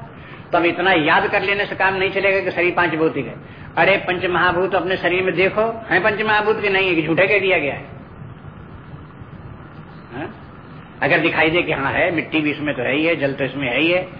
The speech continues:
इसमें ताप अनुभव आ ही रहा है, वायु का संचार हो ही रहा है, जितना बड़ा शरीर है उतना आकाश को घेरे हुए, तो ये पांचों बातें इसमें शरीर में हैं, इसके माने ये पंच, पांच भौतिक है ही है, ठीक ही तो है, पंचमहाभूत है। ऐसे अध्ययन करें,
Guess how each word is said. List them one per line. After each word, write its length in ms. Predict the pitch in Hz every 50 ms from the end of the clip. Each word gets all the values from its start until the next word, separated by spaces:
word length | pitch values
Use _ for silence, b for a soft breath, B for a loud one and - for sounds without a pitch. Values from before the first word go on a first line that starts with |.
| B B B B B
इसमें 220 | 143 147 143 151 143
ताप 280 | 147 - 147 151 147 147
अनुभव 280 | 143 143 143 147 143
आ 80 | 127 127
ही 120 | 135 156
रहा 220 | 160 160 147 160 170
है, 100 | 165 139
वायु 260 | 135 135 139 147 143
का 100 | - 139
संचार 400 | 143 143 139 127 147 143 135 120
हो 80 | 127
ही 100 | 147 165
रहा 220 | 165 160 151 156 160
है, 160 | 160 160 160 - B B B B B -
जितना 280 | 135 143 139 147 151
बड़ा 160 | 139 143 147 143
शरीर 340 | 143 139 135 147 151 147
है 60 | 151 147
उतना 260 | 139 - - 151 147
आकाश 380 | 139 135 139 147 143 143 139 -
को 80 | 143
घेरे 300 | 127 120 131 127 139 156
हुए, 220 | 160 156 160 165 170 170 170 - - - - -
तो 60 | - 131
ये 120 | 127 190
पांचों 420 | - - 139 131 131 - 151 143 131
बातें 280 | 135 131 - - 156 147
इसमें 240 | - - 143 147 139
शरीर 300 | - 131 120 127 139 151
में 120 | 302 135
हैं, 640 | - - - 175 190 - - - - - - - -
इसके 300 | 139 135 - - 151 143
माने 260 | 131 131 131 135 156
ये 160 | 156 135 143
पंच, 260 | - - 123 123 -
पांच 320 | 113 107 123 123 131 120 -
भौतिक 340 | - - 120 117 156 147 -
है 180 | - 117 135 165
ही 100 | 190 190
है, 140 | 202 208 202 -
ठीक 180 | 139 - -
ही 80 | 151 165
तो 80 | 170
है, 100 | 196 226 247
पंचमहाभूत 580 | 262 254 254 240 233 214 190 160 127 117 - -
है। 80 | - - - - - - - - - - - - - - - - - - - - - - - - - - - - - - - - - - - - 165 190
ऐसे 220 | 185 - 220 208
अध्ययन 340 | 185 160 135 139 156 147 131
करें, 200 | - 92 - -